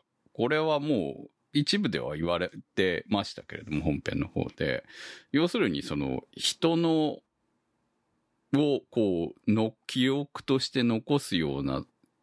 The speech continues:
存在として作られたもの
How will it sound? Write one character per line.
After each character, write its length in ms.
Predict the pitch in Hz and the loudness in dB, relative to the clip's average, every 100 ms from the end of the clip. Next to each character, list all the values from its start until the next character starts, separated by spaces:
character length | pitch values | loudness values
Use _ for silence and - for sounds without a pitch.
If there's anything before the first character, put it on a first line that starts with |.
| _ | _
存 480 | - - 90 90 87 | -12 -2 2 2 0
在 440 | 80 76 73 73 _ _ _ _ _ _ _ _ _ _ _ _ - | -2 -2 -4 -10 _ _ _ _ _ _ _ _ _ _ _ _ 2
と 180 | 117 113 | 2 2
し 180 | - | -2
て 300 | - 165 170 - | 0 0 0 -6
作 480 | - - 120 110 107 | -12 -2 0 2 2
ら 200 | 104 101 | 0 0
れ 260 | 82 71 - _ - | 0 -2 -8 _ -4
た 280 | 73 65 - _ _ _ _ _ - | -4 -4 -10 _ _ _ _ _ -2
も 280 | 90 80 76 | 2 2 2
の 220 | 85 | 0